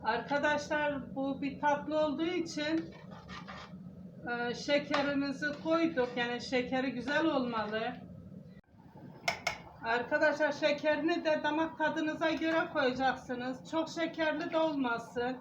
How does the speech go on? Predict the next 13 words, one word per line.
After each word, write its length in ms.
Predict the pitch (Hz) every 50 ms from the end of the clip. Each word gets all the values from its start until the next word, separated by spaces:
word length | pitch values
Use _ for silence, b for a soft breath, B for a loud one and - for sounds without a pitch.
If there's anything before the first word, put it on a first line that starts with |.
| B B B B B B - -
Çok 140 | 294 285
şekerli 480 | 285 311 302 294 - 311 302 294 294 311
oldu 220 | 302 302 285 277
mu 200 | 320 330 302 262
bayar 320 | 311 311 320 302 277 254 247
insanı. 600 | 240 233 220 - - - 254 240 240 240 254 269 - - - - - - 170 - - - - - - - - - - - - - - - - - -
Az 300 | 277 254 285 311 - -
şekerli 600 | - 320 311 - - 311 311 294 285 302 330 320
de 60 | 320 311
oldu 260 | 311 311 277 311 294
mu 160 | 302 302 285
bilmiyorum, 460 | 320 294 302 302 294 285 294 285 277
tatlıdır. 680 | - 294 302 285 294 285 294 320 294 - 269 262 269 269